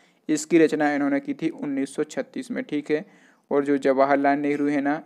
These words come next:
ये हमारे देश के प्रथम प्रधानमंत्री हैं। और इनके जन्म दिवस पर चौदह नवंबर को, कब इनका जन्म दिवस कब है?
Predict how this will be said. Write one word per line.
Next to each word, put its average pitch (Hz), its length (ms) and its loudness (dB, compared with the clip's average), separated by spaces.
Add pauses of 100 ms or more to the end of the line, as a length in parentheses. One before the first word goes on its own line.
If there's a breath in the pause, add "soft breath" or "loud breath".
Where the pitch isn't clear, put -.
ये 147 120 2
हमारे 139 320 0
देश 143 240 -2
के 143 140 -6
प्रथम 139 380 -4
प्रधानमंत्री 139 640 -2
हैं। 151 220 -4 (400 soft breath)
और 147 60 4
इनके 147 280 2
जन्म 147 360 2
दिवस 139 360 2
पर 135 100 -2
चौदह 147 560 4
नवंबर 135 500 0
को, 135 160 -6
कब 143 460 0
इनका 147 240 2
जन्म 143 340 0
दिवस 139 260 0 (200)
कब 139 160 2
है? 156 200 2